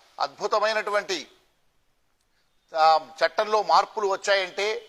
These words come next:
అర్చకుల సంక్షేమానికి సంబంధించి ప్రభుత్వం ఏదైనా గొప్పలైన చర్యలు తీసుకుందంటే,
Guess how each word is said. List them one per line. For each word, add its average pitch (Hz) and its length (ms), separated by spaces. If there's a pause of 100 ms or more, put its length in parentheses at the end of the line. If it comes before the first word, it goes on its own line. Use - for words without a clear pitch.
(160)
అర్చకుల 202 580 (280)
సంక్షేమానికి 220 680
సంబంధించి 202 520
ప్రభుత్వం 202 520
ఏదైనా 202 400 (480)
గొప్పలైన 226 440 (140)
చర్యలు 233 240
తీసుకుందంటే, 196 840